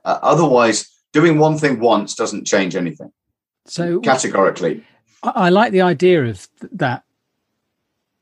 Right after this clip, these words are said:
Speaker 2: meditation through activity, which is, it sounds counterintuitive, doesn't it? But actually, I find that when I go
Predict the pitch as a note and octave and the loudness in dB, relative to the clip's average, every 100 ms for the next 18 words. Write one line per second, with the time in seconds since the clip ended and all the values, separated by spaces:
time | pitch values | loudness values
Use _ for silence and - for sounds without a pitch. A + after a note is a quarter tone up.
0 | _ _ G3 F3+ E3+ F3+ F3+ - D3+ C3+ | _ _ -2 0 0 0 0 2 0 0
1 | C#3 - - F3+ D#3 D3 C#3 - D3+ C3+ | -2 -8 -4 2 4 4 4 0 -8 -10
2 | - - C#3+ - G2+ G2 E3+ C3 - B2+ | -4 -2 -2 -2 -8 -10 -10 -8 -4 -6
3 | - B3 G3+ F#3+ F3 - E3 D3 - C#3 | -6 -8 -2 0 2 0 0 0 2 0
4 | D3 C#3 B2 E3+ C3 A2 - B2 A2 A2 | 0 -2 2 2 2 -2 -2 -2 -2 -2
5 | D#3+ G#3 - D3 G3 D3+ C3+ A#2 A#2+ B2+ | -2 0 0 2 2 2 0 0 -2 -2
6 | B2+ A#2 | 0 -2